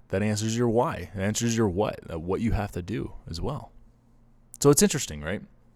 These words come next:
Gives you a lot of little perspective. But that's why I'm doing it. I want to become the best version of who I am, because I know at that point when I become as authentic and as real as I possibly can,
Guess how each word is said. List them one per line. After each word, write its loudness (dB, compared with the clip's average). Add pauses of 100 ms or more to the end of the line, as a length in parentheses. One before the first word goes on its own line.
Gives -2
you 10
a 10
lot 10
of 8
little 6
perspective. -4 (480)
But 8
that's 10
why 10
I'm 4
doing 2
it. -10 (120)
I 8
want 6
to -8
become 2
the 2
best 2
version -2
of 0
who 2
I 0
am, -8
because -4
I 4
know 6
at 2
that 4
point 0
when -2
I 2
become -2 (360)
as 4
authentic 2
and 0
as 2
real 8
as 0
I 2
possibly 8
can, -2